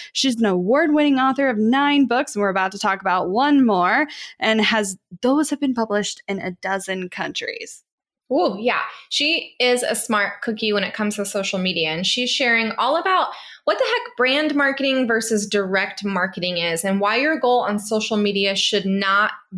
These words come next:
Speaker 2: be an immediate sale. We break down some mistakes that big businesses and brands have made across various platforms, how you can kind of prioritize your time and rethinking about social media and its impacts in your business,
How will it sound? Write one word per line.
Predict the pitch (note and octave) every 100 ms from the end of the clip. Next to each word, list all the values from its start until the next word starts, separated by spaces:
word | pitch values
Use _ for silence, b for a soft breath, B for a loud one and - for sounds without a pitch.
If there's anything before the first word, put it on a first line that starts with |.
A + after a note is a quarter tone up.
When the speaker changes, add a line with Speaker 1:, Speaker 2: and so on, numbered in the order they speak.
| E3
Speaker 2:
be | A3 G3 F3 - F3+
an | F#3
immediate | F3+ F3+ F#3 F#3 F3 E3 _ _ -
sale. | - F#3+ A2+ D#2+ - B B B
We | A3+
break | A3 B3 A#3
down | A#3 G#3+ G#3+ G#3+ G#3+ B -
some | A#3+ A#3
mistakes | A3+ C4+ C#4 C4+
that | B3 G3+ F#3+
big | A#3 A#3+ G3
businesses | G#3+ G#3+ A#3 A#3+ G#3+
and | G#3 G3
brands | F#3+ F#3 G#3 G#3
have | F#3+ F3+
made | F#3+ G#3 A#3+
across | - G#3 G3 G#3 A3
various | G3 F#3+ F3 F#3
platforms, | - A#3+ - - B3 A#3+ A#3+ A#3+ - B B
how | - B3+
you | C4 B3+
can | A#3+
kind | A#3 G#3+
of | G#3
prioritize | A#3+ G#3+ A3+ A3+ A#3 G#3 G3+
your | F3+
time | F3+ - C#4 C4 B3+ G#3+
and | G3+
rethinking | A3+ B3+ B3 G#3 A3 C4 C4
about | A#3 G3 G3+ G3
social | - G#3+ G#3
media | F#3+ G3 G#3 G3+
and | F#3
its | F3 -
impacts | A3 G3+ G#3 G#3 G3
in | F#3+
your | F3+
business, | F3 F#3+ B3+ C4+ C4